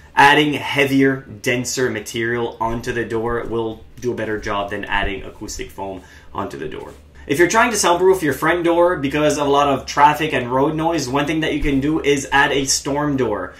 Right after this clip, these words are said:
That's one thing that I did a long time ago when I lived in an older house. We added a storm door just because it was in the winter,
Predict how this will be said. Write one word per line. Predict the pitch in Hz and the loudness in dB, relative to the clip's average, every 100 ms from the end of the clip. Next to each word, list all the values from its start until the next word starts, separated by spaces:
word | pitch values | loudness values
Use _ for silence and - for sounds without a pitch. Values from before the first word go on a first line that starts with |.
| - - - | -20 -20 0
That's | 139 - - | 4 4 4
one | 185 180 | 0 0
thing | 180 | 0
that | 165 135 - | 0 0 2
I | 147 170 | 2 2
did | 131 120 127 | 2 2 2
a | 123 | 0
long | 120 135 165 160 | 4 4 4 2
time | 156 156 | 0 2
ago | 131 117 | 0 -2
when | 120 120 | -2 -2
I | 120 | -2
lived | 131 135 | -2 0
in | 131 | -2
an | 120 | -2
older | 127 143 170 156 | -2 -2 0 0
house. | 131 151 110 113 - - 127 | 0 0 0 -4 -10 -10 -4
We | 135 | 2
added | 135 147 135 | 4 4 0
a | |
storm | - 147 147 165 | -2 0 0 0
door | 160 170 190 190 - - 113 | 2 2 2 -2 -12 -18 -2
just | 180 226 226 139 | 2 4 2 -2
because | 165 170 170 156 135 | 0 4 4 4 -2
it | 135 139 | 4 4
was | 135 127 110 - | 6 2 0 -4
in | 147 165 | -2 2
the | 135 | 4
winter, | 139 220 165 120 117 | 4 2 2 -2 -4